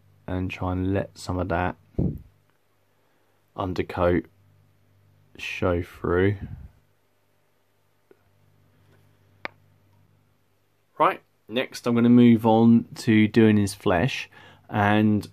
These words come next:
I'm gonna highlight that with Rhin Flesh from P three, and I'm gonna focus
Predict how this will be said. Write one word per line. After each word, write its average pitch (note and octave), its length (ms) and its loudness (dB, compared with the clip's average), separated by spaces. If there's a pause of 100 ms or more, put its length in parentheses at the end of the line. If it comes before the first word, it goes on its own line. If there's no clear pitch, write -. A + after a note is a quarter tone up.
(100)
I'm A2 140 -4
gonna A2+ 120 -2
highlight B2+ 500 2
that G2 280 -6
with G2+ 240 -2
Rhin G#2+ 380 4
Flesh F#2+ 340 -4
from G2 160 -8
P G2 180 -4
three, F#2 600 -4
and F#2 340 -6
I'm F#2 80 -6
gonna G2 160 -4
focus G#2+ 640 0